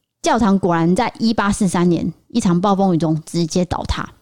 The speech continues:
好，那劳尔斯夫人又预言了一件事情，她说砍下这棵树的人呢，会死于非命，之后也应验了。不过这个村庄的人口就慢慢、慢慢、慢慢减少，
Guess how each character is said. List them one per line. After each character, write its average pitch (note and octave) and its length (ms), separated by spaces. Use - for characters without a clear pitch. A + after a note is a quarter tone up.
好， E3+ 180
那 C4 200
劳 G#3+ 180
尔 G#3+ 80
斯 A3+ 120
夫 A3+ 120
人 F#3 180
又 A#3+ 140
预 A#3 160
言 F3 100
了 E3 80
一 D#3+ 40
件 F#3 140
事 - 140
情， - 180
她 - 100
说 C4 200
砍 F#3+ 260
下 A#3+ 140
这 C4+ 100
棵 B3+ 140
树 A#3 200
的 F3+ 120
人 E3 160
呢， D#3+ 160
会 D#3 140
死 - 300
于 D#3+ 100
非 E3 260
命， F3 180
之 F#3 180
后 F#3+ 160
也 D#3 80
应 E3+ 220
验 E3+ 180
了。 - 140
不 G#3 80
过 B3+ 160
这 C4+ 100
个 A3+ 80
村 G#3 240
庄 G3 160
的 F3+ 80
人 E3+ 180
口 F3 160
就 F3 200
慢 F#3 200
慢、 F3+ 140
慢 F3+ 140
慢、 F3+ 120
慢 - 20
慢 F3 160
减 - 220
少， - 140